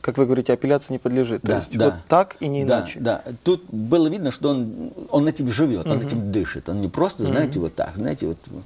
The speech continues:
Speaker 2: знает о Боге.
Speaker 1: Ну да.
Speaker 2: Знаете?
Speaker 1: Да, да,
Speaker 2: Вот.
Speaker 1: да,
Speaker 2: Есть
Speaker 1: да.
Speaker 2: много знает о Боге,
Speaker 1: Да,
Speaker 2: но не
Speaker 1: да,
Speaker 2: знает
Speaker 1: да,
Speaker 2: Бога.
Speaker 1: да.
Speaker 2: Увы.
Speaker 1: Мгм.
Speaker 2: Когда они приехали, когда они об этом говорили, я, ну, я возвращаюсь именно к этому моменту,
Speaker 1: Да.
Speaker 2: да, и я так, у меня внутри прямо клокотало.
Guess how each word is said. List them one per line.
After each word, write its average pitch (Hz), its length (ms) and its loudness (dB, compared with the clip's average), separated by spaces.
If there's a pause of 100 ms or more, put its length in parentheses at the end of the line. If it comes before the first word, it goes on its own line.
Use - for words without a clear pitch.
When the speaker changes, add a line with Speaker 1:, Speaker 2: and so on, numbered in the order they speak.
(340)
Speaker 2:
знает 110 460 0
о 107 80 0
Боге. 82 480 -2
Speaker 1:
Ну 127 120 -2
да. 117 160 2 (260)
Speaker 2:
Знаете? 139 360 -2 (680)
Speaker 1:
Да, 123 200 0
да, 131 220 2
Speaker 2:
Вот. 117 60 -8
Speaker 1:
да, 120 260 -4
Speaker 2:
Есть 107 180 -2
Speaker 1:
да. 120 100 -8
Speaker 2:
много 127 240 2
знает 196 280 2
о 147 40 2
Боге, 113 160 2
Speaker 1:
Да, 123 60 0
Speaker 2:
но 131 60 2
не 143 100 2
Speaker 1:
да, 127 60 0
Speaker 2:
знает 113 240 0
Speaker 1:
да, 82 40 -4
Speaker 2:
Бога. 73 260 -2 (140)
Speaker 1:
да. 117 120 -12 (320)
Speaker 2:
Увы. 110 420 2
Speaker 1:
Мгм. 143 160 -10 (360)
Speaker 2:
Когда 143 200 2
они 160 180 0
приехали, 123 540 -2
когда 104 260 -2
они 156 160 0
об 127 140 0
этом 107 260 -2
говорили, 117 400 0
я, 90 160 2
ну, 127 160 2
я 98 60 2
возвращаюсь 95 480 0
именно 87 160 -4
к - 80 -10
этому 117 160 -4
моменту, 107 360 -2
Speaker 1:
Да. - 20 -2
Speaker 2:
да, 135 200 -2 (520)
и 113 60 4
я 127 220 2
так, - 340 -4
у - 60 -8
меня 113 340 -2
внутри 135 380 -2
прямо 104 300 0
клокотало. 80 640 -4